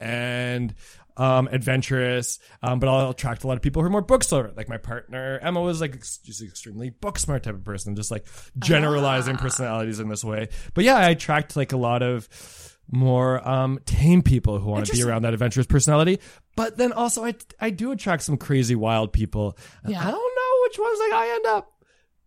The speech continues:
Speaker 1: being more into. I, you know what? I, I like the diversity. I like to have a variety of people in my life. I think it made sense for me to have my rock be this very intelligent, calm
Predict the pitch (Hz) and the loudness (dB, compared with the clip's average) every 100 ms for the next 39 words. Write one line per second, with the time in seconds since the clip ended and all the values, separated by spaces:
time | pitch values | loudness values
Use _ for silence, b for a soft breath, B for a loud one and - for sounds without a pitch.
0 | - 196 359 - 220 151 156 139 147 - | -10 -6 -4 0 0 0 0 0 -2 -2
1 | 127 160 220 - 113 - 117 101 120 156 | -2 0 0 -2 -8 -6 -6 -2 -2 -2
2 | - - - - - - - - 160 175 | -6 -12 -14 -18 -20 -20 -20 -6 -2 -2
3 | 175 165 180 170 170 - 104 95 - - | -4 -6 -6 -4 -6 -6 -10 -12 -16 -8
4 | 113 117 127 143 143 - 156 147 147 135 | -4 -2 0 0 0 0 2 4 2 0
5 | B B B B 123 123 117 110 131 143 | B B B B -4 -2 -2 0 2 2
6 | - 160 165 165 135 127 127 120 - - | 0 2 4 6 6 4 4 0 -8 -6
7 | 117 147 147 143 139 - 143 143 - 147 | -2 0 2 0 0 0 0 0 -2 -2
8 | 147 135 131 127 117 117 120 123 - - | 0 -2 -2 -2 -2 -2 0 -2 -4 -4
9 | 127 123 113 - B B B 120 127 147 | -2 0 -2 -6 B B B -2 4 6
10 | 143 143 139 135 - b - 131 - 139 | 6 4 2 0 -4 b -10 -8 0 2
11 | 131 127 131 127 123 - b - - - | 2 0 -2 -4 -6 -14 b -14 -12 -4
12 | 120 117 117 117 113 110 110 | -2 0 0 -2 -4 -8 -10